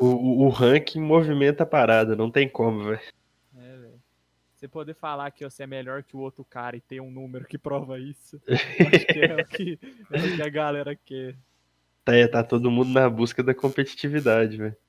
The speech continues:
Speaker 2: Não, esporte é isso, né? Esporte é você tá, ao mesmo tempo, bu-, é, é uma mistura perfeita de diversão e competitividade, não é a competitividade pura,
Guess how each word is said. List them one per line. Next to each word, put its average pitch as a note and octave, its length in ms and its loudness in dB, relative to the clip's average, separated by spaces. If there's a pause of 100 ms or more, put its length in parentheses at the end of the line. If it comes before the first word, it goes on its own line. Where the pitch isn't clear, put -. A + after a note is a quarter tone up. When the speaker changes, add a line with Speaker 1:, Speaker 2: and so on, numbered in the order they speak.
(540)
Speaker 2:
Não, B2 420 -20 (200)
esporte E3+ 640 -14
é D#3+ 60 -12
isso, C3 280 -18
né? B2+ 100 -20
Esporte C3 540 -18
é D#3 160 -12 (420)
você C#3 360 -14
tá, C#3 340 -12 (400)
ao C#3 220 -10
mesmo F3+ 340 -14
tempo, C3+ 640 -16
bu-, C3+ 340 -20 (200)
é, C3+ 420 -10
é E3 60 -8
uma F#3 100 -10
mistura F#3+ 400 -14
perfeita F#3+ 600 -10
de C3+ 120 -16
diversão C#3+ 600 -12
e E3 40 -14
competitividade, E3 880 -14
não C3 100 -14
é D3+ 80 -10
a D#3+ 100 -12
competitividade B2+ 720 -16 (100)
pura, F3+ 320 -12